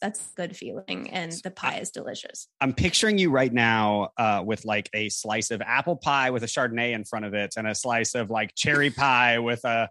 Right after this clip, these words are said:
Speaker 2: a good cab in front of it. And you just pairing all the way
Speaker 1: Yes.
Speaker 2: down.
Speaker 1: Oh,
Speaker 2: The
Speaker 1: the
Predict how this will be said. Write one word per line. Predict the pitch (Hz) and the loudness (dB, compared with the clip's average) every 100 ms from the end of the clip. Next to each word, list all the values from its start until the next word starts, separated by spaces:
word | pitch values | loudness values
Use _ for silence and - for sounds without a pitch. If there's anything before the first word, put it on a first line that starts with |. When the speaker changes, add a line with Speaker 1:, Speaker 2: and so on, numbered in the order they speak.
| - - - - | -6 -12 -12 -10
Speaker 2:
a | - | -4
good | 151 147 | -2 -2
cab | - 139 131 127 | 2 4 4 2
in | 120 | -2
front | 131 | -2
of | 117 | 0
it. | 117 117 | 0 -2
And | 117 | -4
you | 127 | -4
just | 139 120 | -4 -6
pairing | - 123 117 107 | -4 -2 0 2
all | 269 220 | 2 2
the | 220 | -4
way | - | -6
Speaker 1:
Yes. | 220 | -8
Speaker 2:
down. | 214 | 2
Speaker 1:
Oh, | 359 381 | 4 4
Speaker 2:
The | |
Speaker 1:
the | 339 | 2